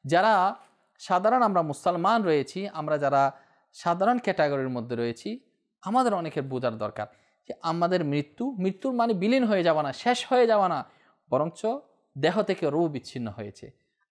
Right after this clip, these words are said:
আর যখন কবরস্থ করা হয় তখন রূহ ফেরত দেওয়া হয়। এবং একটু খেয়াল করি যে মুনকার নাকির ফেরেশতাদ্বয় এসে যে, "মান রব্বুকা?" "তোমার রব কে?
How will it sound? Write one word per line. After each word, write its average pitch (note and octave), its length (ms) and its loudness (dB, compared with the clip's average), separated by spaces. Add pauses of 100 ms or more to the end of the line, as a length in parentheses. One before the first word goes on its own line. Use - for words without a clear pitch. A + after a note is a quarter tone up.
(120)
আর C3 220 2
যখন C3 400 -6 (560)
কবরস্থ F3+ 480 0
করা C#3 280 2
হয় F3+ 220 0 (340)
তখন F3+ 300 -4
রূহ F#3+ 220 0
ফেরত G3 360 2
দেওয়া A3 280 4
হয়। C#3 240 0 (440)
এবং D#3+ 380 2 (1040)
একটু E3+ 200 -8
খেয়াল E3+ 300 0
করি A2 280 -6 (380)
যে D#3 60 0
মুনকার D3+ 500 0
নাকির D3 460 -4 (220)
ফেরেশতাদ্বয় A2+ 540 -4
এসে G#2+ 300 -6 (520)
যে, B2+ 300 -2 (380)
"মান C3+ 200 -2
রব্বুকা?" B2+ 600 -2 (1120)
"তোমার A#2 300 -2
রব C3 220 2 (140)
কে? B2 260 0